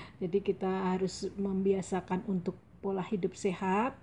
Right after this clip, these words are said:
itu bisa ditambah ini. Tapi kalau saya karena mangganya ini tadi udah mateng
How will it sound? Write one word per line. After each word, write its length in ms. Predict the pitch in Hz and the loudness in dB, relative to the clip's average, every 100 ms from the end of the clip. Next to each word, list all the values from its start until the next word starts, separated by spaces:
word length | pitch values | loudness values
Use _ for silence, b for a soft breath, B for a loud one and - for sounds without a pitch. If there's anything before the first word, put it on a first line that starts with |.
| - B B B - | -18 B B B -6
itu 160 | 185 | 0
bisa 240 | 214 190 202 | 2 4 4
ditambah 400 | 180 185 175 175 | 2 0 0 0
ini. 400 | 175 175 175 175 | 0 0 0 -2
Tapi 240 | 180 233 | -4 -2
kalau 240 | 226 196 | 2 2
saya 320 | 185 185 202 208 | 2 0 0 0
karena 480 | 196 196 190 185 - - B B | -2 0 0 -2 -6 -18 B B
mangganya 480 | - 190 190 185 185 | -4 0 2 4 2
ini 240 | 185 190 185 | 2 2 2
tadi 240 | 190 185 | 2 2
udah 320 | 196 190 175 196 | 4 2 0 0
mateng 400 | 185 180 - | -2 -2 0